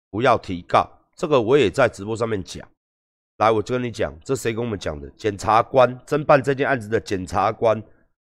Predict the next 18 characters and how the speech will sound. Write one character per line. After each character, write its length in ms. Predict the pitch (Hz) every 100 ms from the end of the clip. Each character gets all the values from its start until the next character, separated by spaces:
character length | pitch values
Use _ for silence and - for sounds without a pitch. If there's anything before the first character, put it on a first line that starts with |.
| _
跟 180 | 156 165
我 120 | 117
们 120 | 101
的 80 | 110
律 180 | 127 123
师 200 | - 113
讲， 280 | 101 95 67
我 80 | 101
们 100 | 117
律 100 | 143
师 140 | 139 143
跟 300 | - 135 123
我 240 | 101 117
讲， 240 | - 107 - _ _ _ _ _
啊， 60 | -
当 160 | 104
然 140 | 95 76
嘛， 260 | 80 71